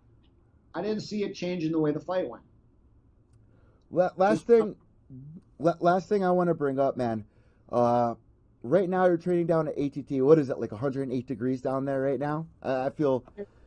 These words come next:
Speaker 1: it doesn't, you know, I mean, shit, once you're down here for four or five years, it's just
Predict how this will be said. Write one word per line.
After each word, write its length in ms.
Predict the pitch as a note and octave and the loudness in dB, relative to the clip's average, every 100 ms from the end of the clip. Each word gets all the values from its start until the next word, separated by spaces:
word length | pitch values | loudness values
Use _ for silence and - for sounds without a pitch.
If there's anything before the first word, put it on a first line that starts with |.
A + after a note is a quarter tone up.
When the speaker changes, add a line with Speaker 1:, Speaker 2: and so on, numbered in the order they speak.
| - - _ - | -20 -20 _ -6
Speaker 1:
it 220 | G#3+ G3 | -4 -2
doesn't, 420 | G#3 E3+ E3+ E3+ | -2 -2 -4 -8
you 100 | F#3 | -6
know, 220 | E3 D#3 E3 | -2 0 0
I 60 | D#3+ | -2
mean, 240 | D#3+ D3+ | -2 -4
shit, 400 | C#3+ - F3+ - | -6 -6 -6 -4
once 200 | D#3+ - | -8 -8
you're 100 | E3+ | -8
down 200 | F3+ F#3 | -6 -4
here 120 | E3+ | -6
for 80 | C#3 | -8
four 260 | C3+ E3+ D#3 | -4 0 2
or 120 | D#3 | 0
five 260 | E3 D#3 D3 | -2 -2 0
years, 300 | D3+ C#3+ C#3+ | 0 0 -4
it's 100 | D3+ | -10
just 260 | E3+ D#3+ | -8 -8